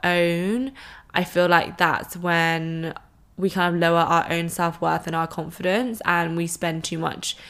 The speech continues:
time in their energy and not in ours. And it's really disempowering because, yeah, we feel like we're basically giving our power to them. But what you need to do is take back the power and put all that energy back into yourself.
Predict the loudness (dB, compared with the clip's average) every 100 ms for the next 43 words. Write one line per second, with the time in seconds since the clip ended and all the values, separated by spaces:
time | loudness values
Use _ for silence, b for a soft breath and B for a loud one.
0 | B B -2 0 0 -2 -4 -2 0 0
1 | 0 -2 -2 -2 -4 -2 -4 -6 -6 -2
2 | 0 2 2 2 2 0 0 0 0 0
3 | -2 -4 0 0 0 -2 -2 -2 -4 -4
4 | 0 2 2 0 -4 B B B B B
5 | -2 6 8 6 -2 -2 0 2 6 6
6 | 6 6 6 6 6 2 0 0 0 0
7 | 2 2 0 4 4 6 2 2 2 2
8 | 0 0 2 2 -2 -10 -14 B B B
9 | 0 2 2 0 -2 -4 -4 -6 -4 -4
10 | 2 4 4 2 -8 -2 0 2 4 4
11 | 4 2 2 2 4 0 -6 -4 -4 0
12 | 2 4 4 4 4 4 2 0 2 2
13 | 2 0 -2 -6 -4 -2 -2 -2 -4